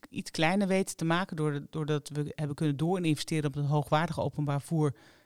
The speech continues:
Dat je die cirkels ook wat iets dichter bij de, bij de bewoners hebt kunnen, kunnen b-, brengen. En dat het eigenlijk heel erg gewoon wordt dat je nadenkt over,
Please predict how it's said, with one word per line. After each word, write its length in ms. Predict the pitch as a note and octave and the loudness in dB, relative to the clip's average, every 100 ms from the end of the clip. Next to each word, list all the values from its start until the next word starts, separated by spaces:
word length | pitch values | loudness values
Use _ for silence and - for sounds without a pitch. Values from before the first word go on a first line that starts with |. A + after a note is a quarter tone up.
| _ | _
Dat 160 | D3 | -8
je 60 | D3 | -4
die 100 | D3+ | -2
cirkels 300 | - E3+ - | 0 0 -2
ook 120 | D#3 | -4
wat 220 | D3 - | -4 -8
iets 220 | - G3+ - | -8 -8 -2
dichter 340 | F3+ F3 D#3+ | -2 0 -2
bij 260 | D3 C#3+ C3+ | 0 0 0
de, 260 | C#3 C#3 | 0 -2
bij 120 | C3 C3+ | -2 -2
de 80 | |
bewoners 340 | C3 C#3+ G#3 F3 | -2 -2 -2 -2
hebt 140 | F3 | -6
kunnen, 380 | - E3+ E3 - - | -2 0 0 -2 -6
kunnen 280 | E3 D#3+ C#3 | -2 0 0
b-, 300 | - - C#3 | -6 -4 2
brengen. 360 | D3+ D#3 F#3+ - - - - _ - | 4 4 2 -4 -20 -20 -20 _ -4
En 120 | F#3 | 2
dat 140 | F#3+ | 2
het 140 | F#3+ - | 2 -2
eigenlijk 400 | - B3+ - G3+ | 2 2 4 4
heel 160 | G#3 | 6
erg 140 | E3+ - | 4 2
gewoon 460 | E3+ C#3+ F#3+ A#3+ | 2 4 4 4
wordt 300 | G3 B3 - - _ _ _ | 2 0 -2 -10 _ _ _
dat 180 | - E3 | -4 -2
je 80 | D#3 | 2
nadenkt 600 | D3 F3+ G3+ F#3+ F#3 - | 2 4 4 4 2 0
over, 400 | C#3+ D#3+ D3+ C#3+ | 2 2 2 0